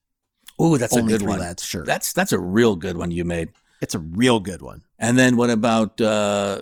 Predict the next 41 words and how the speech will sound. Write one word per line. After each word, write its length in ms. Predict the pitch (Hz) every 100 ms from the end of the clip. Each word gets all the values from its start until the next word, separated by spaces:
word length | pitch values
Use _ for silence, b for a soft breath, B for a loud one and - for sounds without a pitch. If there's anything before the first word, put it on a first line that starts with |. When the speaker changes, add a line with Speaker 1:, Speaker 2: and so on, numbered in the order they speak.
| -
Speaker 1:
Julian? 520 | 95 117 107 87 85 - -
Which 160 | 92
one 180 | 117 95
is 180 | 92 -
he 100 | 107
wearing? 340 | 85 76 78 - _ _ _ _ _ -
Speaker 2:
Oh, 220 | - 480
maybe 220 | 165 220 320
I'll 100 | 269
bring 200 | 226 254
one 160 | 131
for 240 | 95 92 -
him. 140 | - _ _
Speaker 1:
Yeah, 200 | 117 156
Speaker 2:
I 20 |
don't 180 | 113 -
know 60 | 226
Speaker 1:
totally. 140 | 285 320
Speaker 2:
if 80 | 240
he 80 |
has 200 | 220 233
one 140 | 165 127
of 80 | 104
his 140 | 104
own 160 | 110 107
because 200 | 110 120
I'm 140 | 113
a 80 | 104
bad 400 | 85 92 82 80
father. 540 | - - - 50 - _ _ _ -
Speaker 1:
Oh, 380 | - - - - -
gosh. 420 | - - - - -
Well, 140 | 170
you 60 | 175
guys 160 | 123
are 20 |
about 160 | 101 98
the 60 | -
same 200 | 107 90
size, 300 | 107 95 113
right? 220 | 190